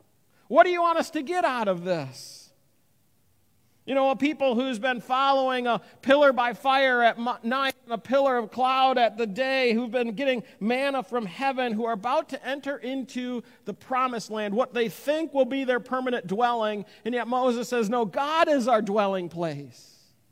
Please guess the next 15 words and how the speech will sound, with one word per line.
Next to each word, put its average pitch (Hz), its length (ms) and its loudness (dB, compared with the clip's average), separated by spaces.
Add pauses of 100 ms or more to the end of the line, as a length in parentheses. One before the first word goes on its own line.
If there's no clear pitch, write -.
(560)
Don't 269 320 4
miss 349 260 2
what 262 220 -2
God 262 380 0
wants 247 420 -4
for 202 240 -6
you. 135 340 -8 (800)
It's 202 140 -6
important 240 460 0
to 226 60 0
see 262 300 -6
this 220 220 -2
from 208 240 -6
his 226 420 -4
perspective, 160 880 -10